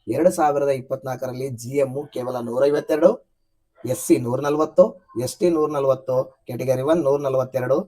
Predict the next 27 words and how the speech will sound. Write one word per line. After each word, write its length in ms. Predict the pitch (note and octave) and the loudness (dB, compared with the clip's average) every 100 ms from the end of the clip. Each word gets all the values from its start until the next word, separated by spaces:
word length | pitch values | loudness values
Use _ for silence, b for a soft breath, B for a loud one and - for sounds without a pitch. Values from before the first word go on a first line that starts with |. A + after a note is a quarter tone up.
| _ _ _ | _ _ _
ಹಾಗೆ 220 | A#2 B2+ B2 | -6 -4 -2
ಟೂ 240 | D#3 D#3 | 2 4
ಎ 120 | E3 | 4
ನೂರನಲವತ್ತೆರಡು, 1080 | D3 D3 D3+ D3 D3 C#3+ C#3+ C#3 G#2+ - _ _ _ _ _ _ _ - | 2 -2 -2 -4 -4 -4 -2 0 0 -4 _ _ _ _ _ _ _ 8
ಟೂ 160 | E3+ | 8
ಬಿ 280 | E3 E3+ - | 10 4 0
ನೂರಮೂವತ್ತೆಂಟು, 960 | C#3+ E3 D3 C#3 C3 C#3 C#3 D#3 G#3 - _ | 0 0 2 -2 -2 -2 -4 -2 -2 -4 _
ತ್ರೀ 160 | C#3+ E3 | 2 4
ಎ 180 | F3+ B2+ | 4 0
ನೂರನಲವತ್ನಾಲ್ಕು, 1080 | C3 D#3 C#3 C3+ C3+ C3+ C3 B2+ F3 D#3 _ _ | -2 -4 -2 -2 -4 -2 -6 -2 -2 -2 _ _
ನೂರನಲವತ್ತೆಂಟು 720 | C#3 D3 C3 B2+ A#2 - F#3 C3+ | -2 0 -2 -4 -2 -2 -2 0
ಥರ್ಡ್ 240 | C3 C3 | 2 2
ಬಿ. 200 | A#2+ - _ _ _ - | -2 -8 _ _ _ -6
ಇಲ್ಲಿ 260 | D3 - - | -6 -6 -12
ಇದಕ್ಕೂ 380 | D3 G#3 G#3+ G#3+ | -6 -6 -2 -2
ಇದಕ್ಕೂ 440 | F3+ F3 G#3+ D#3 | 0 0 2 2
ಕನಿಷ್ಠ 440 | - D#3 E3+ - - - - | 0 -4 -2 -2 -4 -6 -8
ಇಪ್ಪತ್ತು 640 | - - _ F#3+ F3+ - E3+ | -12 -12 _ -6 -6 -2 -2
ಅಂಕಗಳ 400 | D#3 C#3+ C#3 D#3 - C3 | -2 -4 -2 -2 -4 -6
ಒಂದು 240 | C#3 E4 | -4 -4
ಮಾರ್ಜಿನ್ 460 | A#2 A#2+ A#2+ D3+ C3 | -4 -6 -4 -4 -4
ನೋಡ್ತಾ 240 | A2 G#2+ | -6 -6
ಇದೀವಿ. 180 | G#2 G#2 | -8 -8
ಎಷ್ಟು? 320 | A2 G3 - _ _ | -6 -6 -6 _ _
ಇಪ್ಪತ್ತು 400 | A#2+ - D#3 D3+ | -16 -4 -4 -2
ಅಂಕಗಳ 280 | C3+ B2+ A#2+ | -6 -6 -6
ಮಾರ್ಜಿನ್. 440 | C3+ G2+ F2 - | -6 -6 -10 -16